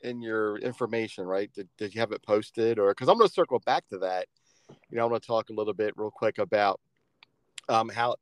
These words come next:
the different ways to contact you and different ways to get and share information with you. Now, you have a YouTube channel we talked about, and it's a Facebook group that you have, right? Is that the most active? The Facebook group is where people can share ideas with you and get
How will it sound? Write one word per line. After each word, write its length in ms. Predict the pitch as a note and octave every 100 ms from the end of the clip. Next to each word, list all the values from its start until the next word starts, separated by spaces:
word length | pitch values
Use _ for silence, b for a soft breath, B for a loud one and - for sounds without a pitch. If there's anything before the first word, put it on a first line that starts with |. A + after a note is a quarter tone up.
| -
the 80 | C3
different 280 | E3 F#3+ C#3
ways 220 | C3 B2+
to 120 | A2
contact 580 | - A2+ A2+ A2 G#2+ G#2
you 260 | G#2+ G#2 -
and 340 | G2+ F#2+ F#2+ F#2 b b _
different 280 | A#2 B2 G#2+
ways 200 | G#2+ A2
to 120 | G2
get 300 | F2 A2 A2+ -
and 120 | F#2+
share 260 | - A#2 G#2
information 520 | F#2+ G#2 A2 - F#2
with 220 | F2+ -
you. 220 | F#2 F#2
Now, 120 | F#2 F#2
you 180 | G#2
have 140 | A2 G#2
a 40 |
YouTube 440 | F#2+ A2 G#2+ A2+ F#2+
channel 300 | - G#2 G2+
we 120 | G2
talked 320 | - G2 -
about, 460 | F#2+ F#2 F2+ F2+ - _ _ B B B B -
and 240 | G#2+ G2+ G#2
it's 180 | -
a 60 | G#2
Facebook 640 | - A#2+ A#2 - G#2+ -
group 200 | - F#2 -
that 160 | F2+
you 80 | F#2+
have, 220 | F#2 F2+
right? 160 | F#2+ G#2
Is 80 | F#2+
that 180 | B2 -
the 80 |
most 260 | A#2+ A#2+ -
active? 420 | A2 A#2 C3 A#2+
The 100 | G2
Facebook 380 | - A2 - A2
group 220 | A2+ A2 G#2
is 120 | -
where 160 | G#2
people 300 | G2+ A2+ A2 G2+
can 420 | G#2 G2 F#2+ F2+ _ b b
share 280 | - B2 A2
ideas 340 | G#2 G#2+ A2
with 160 | A2+ -
you 300 | G#2+ G#2+ G#2
and 180 | F#2 F2
get 180 | G2+